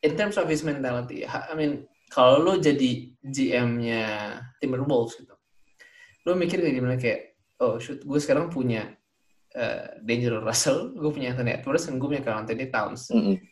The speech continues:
Speaker 1: Gue juga
Speaker 2: Yes.
Speaker 1: punya Malik Beasley kan, off the bench, which needs touches juga," gitu loh. I mean, this is a good problem to have ya, but basically I think menurut gue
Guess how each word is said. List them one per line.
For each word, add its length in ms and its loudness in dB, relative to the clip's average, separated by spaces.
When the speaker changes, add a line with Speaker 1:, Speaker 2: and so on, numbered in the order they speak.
Speaker 1:
Gue 160 0
juga 240 4
Speaker 2:
Yes. 80 0
Speaker 1:
punya 160 0
Malik 220 -2
Beasley 400 -2
kan, 240 -10
off 80 -10
the 120 -4
bench, 360 -2
which 320 -8
needs 320 -2
touches 420 -4
juga," 220 0
gitu 240 -10
loh. 80 -20
I 80 4
mean, 320 2
this 160 8
is 80 2
a 80 4
good 160 8
problem 400 6
to 80 2
have 240 2
ya, 80 -4
but 160 -4
basically 340 4
I 140 6
think 200 0
menurut 240 0
gue 280 2